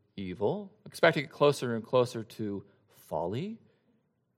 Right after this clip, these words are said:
And then expect to become more and more like that. As Solomon urges his sons not even to go near that adulterous woman, "The righteous do not dare to dip a toe in the water just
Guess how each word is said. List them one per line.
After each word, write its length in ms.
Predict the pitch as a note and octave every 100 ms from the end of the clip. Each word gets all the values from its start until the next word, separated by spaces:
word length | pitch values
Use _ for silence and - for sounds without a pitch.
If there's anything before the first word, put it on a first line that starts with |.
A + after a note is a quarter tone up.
| _ _ _
And 220 | C3+ C#3+
then 300 | D#3 D#3 D3
expect 400 | C3+ - D#3+ D3+
to 80 | C#3
become 1800 | A#2+ B2 A#2 A#2 A2 _ _ _ _ _ _ _ _ - F3+ C#3+ G#2 G2+ - _ -
more 200 | G#2 A#2
and 80 | G2+
more 340 | G2+ G2 F2+ - -
like 260 | B2 D#3 -
that. 200 | - _ _ _ _ _ _ _ _ _ _ _ _ _ _ -
As 120 | D3
Solomon 600 | - D#3 D#3+ D3+ C3+ B2 -
urges 400 | D#3 E3+ D3+ C#3
his 140 | C3
sons 400 | - D#3 D3 C3+
not 180 | C#3 D#3
even 300 | D#3+ D3 C#3+
to 100 | C#3+
go 160 | C#3 C3+
near 460 | C#3+ E3+ F3+ D#3
that 200 | C#3+ C#3+
adulterous 480 | D3 D3+ D3+ D3 C3
woman, 400 | D3+ D3+ C3 F#3 - _ _ -
"The 100 | D#3
righteous 560 | D#3+ F3+ G3 E3+ E3+
do 100 | -
not 300 | F3+ F3+ D#3+
dare 420 | D3 E3+ F#3 E3+ F3+
to 140 | F3+
dip 340 | C3 D#3 E3+ E3+
a 100 | D#3+
toe 460 | - F#3 F3 F3
in 60 | F3
the 60 | E3
water 400 | D3 F3 D#3+ E3
just 440 | G#3+ A3+ -